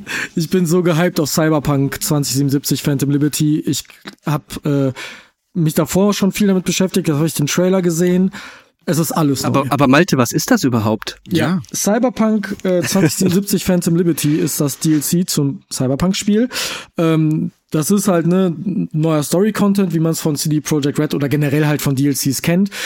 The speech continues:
Speaker 1: Äh, es kommt ein neues Gebiet mit neuen Quests, neuen Waffen, neuen Skins, alles neu.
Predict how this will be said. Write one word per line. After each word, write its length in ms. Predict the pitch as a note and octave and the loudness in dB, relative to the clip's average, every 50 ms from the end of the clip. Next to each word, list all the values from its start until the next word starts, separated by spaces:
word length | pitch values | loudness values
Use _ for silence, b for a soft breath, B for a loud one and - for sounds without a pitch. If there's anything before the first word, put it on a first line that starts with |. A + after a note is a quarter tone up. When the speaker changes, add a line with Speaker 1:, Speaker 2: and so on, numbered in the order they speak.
| B B B B | B B B B
Speaker 1:
Äh, 100 | - D#3 | -2 0
es 220 | D#3 D#3 D3 - | 0 0 0 0
kommt 180 | - E3+ E3+ D#3 | 0 0 0 2
ein 60 | D#3 | 2
neues 180 | D#3 D#3 C#3 - | 0 0 0 -2
Gebiet 360 | - C#3 F#3+ G#3+ A3 G#3+ F#3+ | -2 0 2 2 2 2 0
mit 80 | E3 C#3+ | 0 0
neuen 220 | D3 D3 D3 D3 - | 0 0 0 -2 0
Quests, 420 | - F3 F3 F#3+ F#3 - - - | 0 0 0 0 0 -2 -2 -2
neuen 300 | E3 D3 C#3+ C#3+ C#3 B2+ | 0 0 0 0 0 0
Waffen, 320 | D#3 F3 E3 - F3+ D#3 | 0 -2 0 0 0 0
neuen 180 | C#3+ C#3+ C#3 C3+ | 2 0 0 0
Skins, 400 | C3 - - E3 E3+ G3 G#3 G3 | -2 -2 0 2 2 2 0 0
alles 340 | - - D#3 F3+ F#3+ - - | 0 -2 0 0 0 0 0
neu. 360 | D#3 C#3+ D3+ E3 F#3 A3+ B3 | 0 0 0 0 0 0 -2